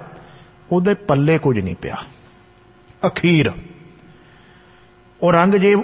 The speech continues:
ਉਹ ਵਕਤ ਦੱਖਣ ਵਿੱਚ ਸੀ, ਉਹਨੇ ਲਾਹੌਰ ਦਾ ਸੂਬਾ ਜ਼ਬਰਦਸਤ ਖਾਂ, ਸਰਹੰਦ ਦਾ ਸੂਬਾ ਵਜੀਦ ਖਾਂ,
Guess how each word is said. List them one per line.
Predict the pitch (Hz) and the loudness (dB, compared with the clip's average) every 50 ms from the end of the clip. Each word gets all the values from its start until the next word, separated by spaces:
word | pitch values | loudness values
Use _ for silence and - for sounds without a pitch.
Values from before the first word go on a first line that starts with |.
| 202 214 | 0 2
ਉਹ | 208 220 202 | 2 2 4
ਵਕਤ | 175 160 156 160 170 175 | 2 2 2 0 0 -2
ਦੱਖਣ | 156 127 139 - - - 156 160 | -2 -2 -2 -2 0 0 2 2
ਵਿੱਚ | 156 170 156 160 | 2 2 0 0
ਸੀ, | - - 165 160 147 - - - - - - - - - - - - - - - - - - - | 0 0 0 0 -2 -4 -8 -18 -20 -20 -20 -20 -20 -20 -20 -20 -20 -20 -20 -20 -20 -14 -6 -2
ਉਹਨੇ | 170 180 202 220 220 | 0 2 2 4 4
ਲਾਹੌਰ | 196 160 143 135 143 139 139 147 151 156 | 4 4 4 4 4 4 4 4 4 4
ਦਾ | 151 165 165 | 2 2 2
ਸੂਬਾ | 160 - - - 139 127 123 147 147 139 127 131 - - - - - - - - - - - - - | 2 2 2 0 0 2 2 2 2 2 0 -2 -6 -12 -20 -20 -20 -20 -20 -20 -20 -20 -14 -10 -10
ਜ਼ਬਰਦਸਤ | 123 110 143 151 147 156 156 143 127 127 127 - - - 147 - | -4 -2 0 2 2 2 2 2 2 0 0 0 -2 -4 -4 -2
ਖਾਂ, | - 156 160 180 170 - - - - - - - - - - - - - - - - _ _ - | 0 0 0 0 -2 -6 -10 -20 -20 -20 -20 -20 -20 -20 -20 -20 -20 -20 -20 -20 -20 _ _ -12
ਸਰਹੰਦ | - - - 202 196 196 180 160 151 160 | -6 -4 0 2 2 2 2 2 2 2
ਦਾ | 160 160 | 2 0
ਸੂਬਾ | 151 - - 156 151 143 139 151 147 | 0 0 0 -2 0 2 2 2 2
ਵਜੀਦ | 135 135 113 120 131 131 131 143 | 2 0 0 0 0 0 0 0
ਖਾਂ, | - 147 180 185 185 | 0 2 2 2 2